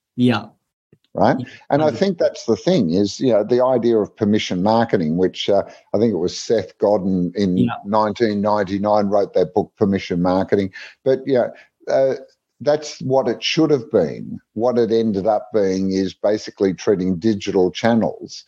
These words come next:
Speaker 2: for mass marketing, you know, and it's very, still very hard to personalize offerings to people in the millions. You
Speaker 1: No,
Speaker 2: know?
Speaker 1: totally. Yeah, it's
Speaker 2: So
Speaker 1: incredibly hard because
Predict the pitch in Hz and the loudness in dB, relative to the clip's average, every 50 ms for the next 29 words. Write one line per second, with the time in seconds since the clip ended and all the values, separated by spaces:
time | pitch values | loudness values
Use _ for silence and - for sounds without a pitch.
0 | - - _ - - - 117 101 107 110 107 101 - - - - 95 92 107 107 | -20 -20 _ -10 -2 0 2 2 4 4 2 2 0 -4 -4 -2 0 0 0 0
1 | 101 - 113 92 - - - 82 85 85 90 92 101 107 107 - _ _ _ _ | 0 0 -2 -4 -4 -6 -12 -8 -4 -2 0 0 -2 -2 -6 -12 _ _ _ _
2 | _ - 113 117 117 113 127 117 - - - 156 156 147 131 110 - - - - | _ 0 2 2 2 2 0 -4 -4 0 0 2 4 4 2 0 -2 -8 -12 -6
3 | - 160 165 165 147 127 110 123 123 120 113 104 95 87 95 107 110 101 80 60 | -2 0 2 2 2 2 2 4 4 4 4 4 2 0 0 0 0 0 -2 -4
4 | 50 - - - _ - - - _ _ _ - - 123 - - - - 131 135 | -8 -12 -16 -20 _ -20 -20 -20 _ _ _ 0 2 2 2 0 -2 0 2 2
5 | 139 131 - - - 110 104 104 98 98 95 87 87 98 98 98 - - - 92 | 2 2 0 -2 -2 0 2 4 4 2 2 2 2 2 2 2 0 -2 -4 -2
6 | 73 58 50 55 90 120 - - - - _ _ _ _ _ - - 98 82 - | -2 -4 -6 -12 -16 -16 -16 -20 -20 -20 _ _ _ _ _ -2 -2 -2 0 2
7 | 104 98 95 - - 92 87 80 - - 98 92 87 85 82 85 87 87 87 90 | 0 0 2 2 2 0 0 0 0 0 0 2 2 2 2 2 2 2 2 0
8 | 85 - - - - - - - _ _ _ _ _ _ _ _ _ _ _ _ | -2 -4 -6 -16 -20 -20 -20 -20 _ _ _ _ _ _ _ _ _ _ _ _
9 | _ _ _ _ _ - - 175 170 - - - 165 - - - - - _ _ | _ _ _ _ _ -6 -2 0 0 0 0 0 -2 -2 -4 -8 -16 -20 _ _
10 | _ _ _ _ _ _ _ _ _ _ _ - 170 147 156 131 139 139 139 110 | _ _ _ _ _ _ _ _ _ _ _ -4 0 0 2 2 2 2 4 4
11 | 107 107 104 104 101 - - _ - 180 202 185 143 131 117 107 113 113 110 - | 4 4 4 2 0 -4 -10 _ -2 0 0 0 2 0 0 -2 -2 -4 -2 0
12 | 127 151 135 | 0 0 0